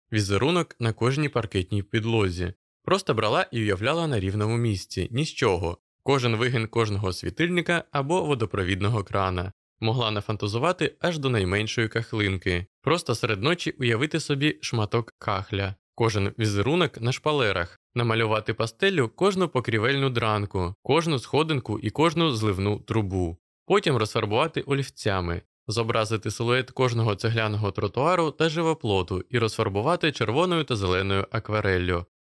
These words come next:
Вона бачила все це, все це уявляла, про все це марила.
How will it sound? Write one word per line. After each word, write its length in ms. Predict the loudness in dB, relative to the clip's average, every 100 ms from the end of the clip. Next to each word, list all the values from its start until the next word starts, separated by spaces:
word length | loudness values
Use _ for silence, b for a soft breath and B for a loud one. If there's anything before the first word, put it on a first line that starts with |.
| _
Вона 240 | -4 -2
бачила 380 | 2 0 0 -2
все 220 | -2 -2
це, 320 | -4 -4 -6 -6
все 220 | -4 -2
це 160 | -2 -4
уявляла, 640 | -2 0 0 0 0 0 -2
про 200 | -4 -4
все 220 | -2 -4
це 280 | -2 -4 -2
марила. 580 | 0 0 0 0 -4